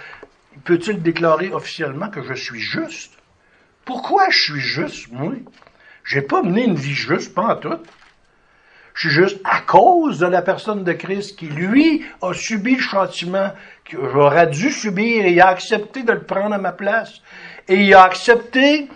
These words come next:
de accomplir la loi à ma place aussi. C'est pour ça que Dieu peut dire, « Tu es juste, parce que mes péchés,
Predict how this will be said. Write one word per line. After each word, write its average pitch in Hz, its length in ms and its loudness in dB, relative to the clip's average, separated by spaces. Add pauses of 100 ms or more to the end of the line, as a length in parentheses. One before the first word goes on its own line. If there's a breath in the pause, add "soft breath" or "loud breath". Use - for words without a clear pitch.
(440 soft breath)
de 175 460 2
accomplir 226 1040 2
la 165 180 6
loi 160 360 6 (200)
à 180 120 2
ma 180 180 4
place 247 560 -2
aussi. 208 640 -2 (840 soft breath)
C'est - 180 -4
pour 233 200 4
ça 311 200 4
que 226 40 -6
Dieu 190 280 0
peut 233 160 -4
dire, « 233 360 -2
Tu 202 240 0
es 185 200 6
juste, 269 560 0 (320 loud breath)
parce 185 160 -2
que - 100 -2
mes 208 300 0
péchés, 262 760 2